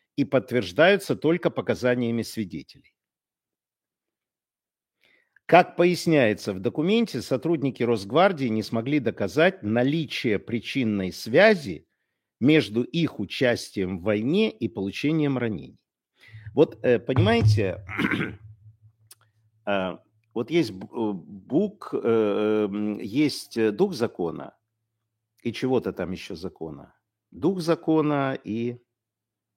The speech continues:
ну, вы мне напомните, что. И буква закона. Вот, буква закона. По букве закона они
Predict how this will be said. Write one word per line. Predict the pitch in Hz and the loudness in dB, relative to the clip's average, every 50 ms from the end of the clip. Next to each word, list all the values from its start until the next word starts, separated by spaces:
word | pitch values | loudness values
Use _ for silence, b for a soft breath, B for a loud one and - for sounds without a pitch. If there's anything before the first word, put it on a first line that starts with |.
| _ _ _ _ - | _ _ _ _ -4
ну, | 131 139 127 | -2 0 0
вы | 113 120 113 | 2 2 2
мне | 104 98 98 | 2 0 0
напомните, | 92 90 90 - - - 80 73 - _ - - | -2 -4 -4 -6 -10 -12 -14 -16 -20 _ -16 -14
что. | - - _ _ _ _ _ _ _ _ _ _ _ _ _ _ _ _ _ - _ _ _ _ _ _ _ - | -14 -14 _ _ _ _ _ _ _ _ _ _ _ _ _ _ _ _ _ -20 _ _ _ _ _ _ _ 4
И | - 147 | 4 6
буква | 135 135 151 139 - - 87 | 8 10 8 8 8 4 -4
закона. | 82 - - 67 - 73 73 69 67 - | -4 -4 -6 -10 -8 -12 -12 -12 -10 -6
Вот, | 87 113 98 - - - - | -2 -2 -2 -2 -4 -12 -12
буква | - 101 127 123 87 - 90 | -4 -2 -2 -2 -2 -4 -14
закона. | 73 - - - _ - - - - _ _ _ _ _ _ _ _ _ _ b b b b b b b b - | -14 -14 -16 -20 _ -20 -20 -20 -20 _ _ _ _ _ _ _ _ _ _ b b b b b b b b 8
По | 139 147 | 8 8
букве | 135 135 208 233 160 - 131 135 | 8 8 6 6 4 4 2 2
закона | 117 90 123 123 - - 208 226 233 220 175 113 110 | 4 4 2 2 4 6 8 10 10 10 8 4 4
они | - 113 110 113 120 147 190 208 | 2 2 2 4 4 4 4 2